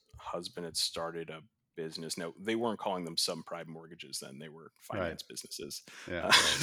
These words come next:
Speaker 2: right,
Speaker 1: so,
Speaker 2: right, right.
Speaker 1: um, so, so she kinda said, "Hey, you know, my, my client, um, they're looking for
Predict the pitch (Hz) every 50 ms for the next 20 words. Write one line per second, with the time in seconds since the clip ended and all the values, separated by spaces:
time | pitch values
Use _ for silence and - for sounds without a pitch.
0 | 156 - - 127 - 123 - - 95 90 90 87 80 78 - - 87 85 82 78
1 | 78 - - - - 101 98 95 95 95 92 90 90 87 - - _ _ _ _
2 | _ _ _ _ - - - - - - - - - - 90 87 87 85 85 82
3 | 80 78 - _ _ _ - - - - - 90 87 85 - - - - - -
4 | - 90 82 82 85 - - - 82 - - - 127 127 139 135 127 107 98 95
5 | 92 92 95 87 85 87 - _ - 95 87 78 - - - - 104 101 101 104
6 | 110 107 107 101 95 - _ _ _ - 90 90 87 85 82 85 87 90 - -
7 | - 92 90 92 98 101 - - 104 101 - -